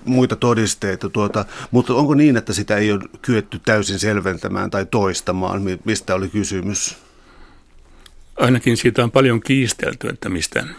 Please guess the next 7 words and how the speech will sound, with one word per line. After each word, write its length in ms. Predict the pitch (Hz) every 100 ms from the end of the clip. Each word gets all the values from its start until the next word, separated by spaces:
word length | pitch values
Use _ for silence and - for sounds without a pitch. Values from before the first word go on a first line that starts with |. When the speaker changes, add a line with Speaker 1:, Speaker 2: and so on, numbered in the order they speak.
| -
Speaker 2:
mistä 320 | 104 98 -
on 100 | 92
kysymys. 520 | 95 107 90 92 - - - - - - - -
Se 140 | -
oli 240 | 110 113 107 - _ - - - -
laivastoase, 1120 | 117 131 135 117 - - - 120 - 117 101 87 - _ 403 269 147
joka 480 | 104 101 104 98